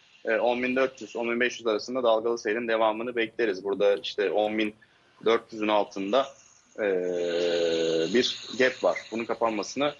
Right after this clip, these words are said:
e, bekliyoruz. İşte pazartesi günü gerçekleşen, küreselde gerçekleşen şokun etkisiyle, e, negatif bir şekilde seyir izlemişti geçtiğimiz hafta. Burada bizim için önemli olan,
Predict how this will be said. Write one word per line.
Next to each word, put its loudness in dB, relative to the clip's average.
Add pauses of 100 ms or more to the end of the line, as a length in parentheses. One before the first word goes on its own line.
e, -2
bekliyoruz. 0
İşte 0
pazartesi 2
günü 0
gerçekleşen, 0 (500)
küreselde 2
gerçekleşen 0
şokun -8
etkisiyle, -4 (280)
e, 2
negatif 0 (180)
bir 0
şekilde 2
seyir 2
izlemişti 0
geçtiğimiz 0
hafta. 2 (340)
Burada 4
bizim -2
için -2
önemli 2
olan, 2